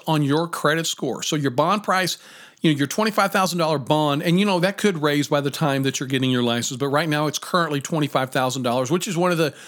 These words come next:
cheapest dealer surety bonds in the country. Most states require fifty to sixty or even a hundred to a hundred fifty thousand dollar dealer surety bonds.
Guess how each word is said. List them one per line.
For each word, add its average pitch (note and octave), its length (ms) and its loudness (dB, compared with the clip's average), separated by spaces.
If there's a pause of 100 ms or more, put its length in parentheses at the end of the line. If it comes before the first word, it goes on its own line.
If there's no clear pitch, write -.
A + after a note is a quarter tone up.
(160)
cheapest F#3 380 -6
dealer D#3 220 2
surety C#3+ 320 0
bonds C3 320 0
in C#3 80 -4
the B2+ 80 -6
country. C#3 320 -2
Most C3+ 220 0
states C#3 260 -6
require C3+ 380 0
fifty D3 280 -4
to C3 80 -4
sixty D3+ 400 -4
or C3 120 0
even C3 200 -2
a B2 60 -2
hundred D3 340 -2 (280)
to D3+ 80 2
a - 20 0
hundred D3+ 240 0
fifty D#3+ 240 -2
thousand D3 480 0
dollar E3 240 0
dealer D#3+ 220 0
surety E3 280 0
bonds. D3+ 360 0